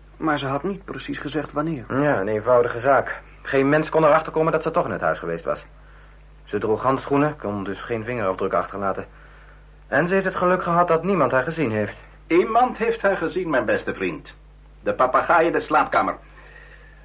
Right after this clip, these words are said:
Speaker 3: Dokter, weet u nog wat hij geroepen heeft?
Speaker 1: Nou ja, het, eh, het leek op, eh,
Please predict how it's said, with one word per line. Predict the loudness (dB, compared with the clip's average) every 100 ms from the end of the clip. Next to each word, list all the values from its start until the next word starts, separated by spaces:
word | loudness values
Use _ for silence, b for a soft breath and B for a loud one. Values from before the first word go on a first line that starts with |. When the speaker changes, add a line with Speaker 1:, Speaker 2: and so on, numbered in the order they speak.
| -4
Speaker 3:
Dokter, | -2 -2 -6 -12 -20 -20 -20 -20
weet | -6 -4
u | -2
nog | -4
wat | -4
hij | -4
geroepen | -8 -8 -10
heeft? | -10 B B B B B
Speaker 1:
Nou | -12 -10 -8
ja, | -10
het, | -12 -8
eh, | -6 -6 -6
het | -10 -12 -4
leek | -2 0
op, | -2 -4 -6
eh, | -6